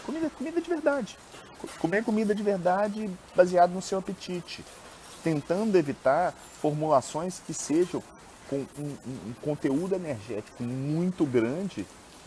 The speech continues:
e que acaba, por última análise, dificultando o seu emagrecimento. Então, é muito fácil ficar comendo, beliscando queijinho, comendo castanha. Eu fico o dia inteiro se colocar do meu lado,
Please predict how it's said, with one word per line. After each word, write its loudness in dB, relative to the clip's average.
e 0
que -2
acaba, 2
por -2
última -2
análise, -2
dificultando -6
o -10
seu -4
emagrecimento. -4
Então, 0
é 0
muito -2
fácil 0
ficar -2
comendo, 0
beliscando 0
queijinho, -2
comendo -8
castanha. -4
Eu -2
fico -6
o -4
dia -6
inteiro 2
se -12
colocar 0
do 0
meu 0
lado, 0